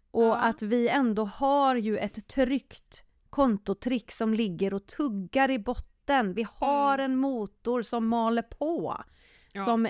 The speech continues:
Speaker 1: som garanterar oss att vi inte överspenderar.
Speaker 2: Nej.
Speaker 1: Eller hur?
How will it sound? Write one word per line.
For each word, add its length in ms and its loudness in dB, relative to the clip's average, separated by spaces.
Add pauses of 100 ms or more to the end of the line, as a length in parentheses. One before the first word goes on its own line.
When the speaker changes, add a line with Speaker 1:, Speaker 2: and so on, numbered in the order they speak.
Speaker 1:
som 340 0 (180)
garanterar 920 0
oss 240 -4
att 140 -6
vi 80 -2
inte 300 -2
överspenderar. 1040 0 (500)
Speaker 2:
Nej. 100 0
Speaker 1:
Eller 280 2
hur? 220 -2